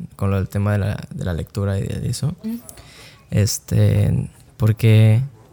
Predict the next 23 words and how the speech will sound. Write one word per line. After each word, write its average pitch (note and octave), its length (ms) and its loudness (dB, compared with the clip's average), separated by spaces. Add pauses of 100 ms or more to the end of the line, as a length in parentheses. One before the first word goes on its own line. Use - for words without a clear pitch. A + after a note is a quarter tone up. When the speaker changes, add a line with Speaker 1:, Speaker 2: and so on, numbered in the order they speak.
(1600)
Speaker 1:
se - 140 4
me A#2 80 8
acaba A2+ 200 6
de B2+ 40 6
ocurrir, A#2 260 0
de G#2+ 80 0
hecho. - 300 -8
Eh, A2 560 4
yo A#2 140 6
mo-, A#2+ 220 6
recuerdo C3 460 6
mucho, B2 460 0
o - 20 -14
sea, A2 160 0
te A#2+ 220 2
veía A2 240 4
leer. A#2 380 0 (1400)
Y A#2+ 200 4
algo B2+ 200 4
que C#3+ 80 0
me C3+ 80 0
impresionaba B2 460 0
mucho C3 440 -6